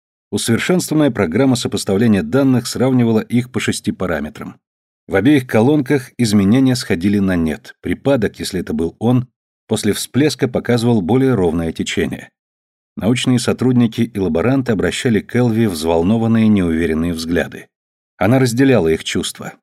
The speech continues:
Вспомнилось, как ей, старшей по общежитию, приходилось разгонять шумную вечеринку. "Я глава лаборатории. Она объект исследования. Если я сказал "отключаю", значит, отключаю".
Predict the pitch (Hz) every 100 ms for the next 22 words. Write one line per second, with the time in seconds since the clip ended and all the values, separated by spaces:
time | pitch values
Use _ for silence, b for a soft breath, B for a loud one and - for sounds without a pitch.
0 | _ - - - 151 135 110 - - 120
1 | 143 113 - 113 - 92 90 - 107 139
2 | 127 104 - _ _ _ _ 101 110 139
3 | 165 127 110 85 98 120 139 - 113 107
4 | 101 98 - 101 85 80 - - _ _
5 | _ _ _ _ 82 107 117 101 104 101
6 | 113 110 107 107 107 85 82 - _ _
7 | _ 98 95 95 113 - 110 92 101 104
8 | 117 - 120 95 80 - - - _ _
9 | _ - 87 117 127 123 120 110 113 104
10 | 113 107 - 104 - 110 117 110 95 113
11 | 123 - 110 - 110 - 98 85 -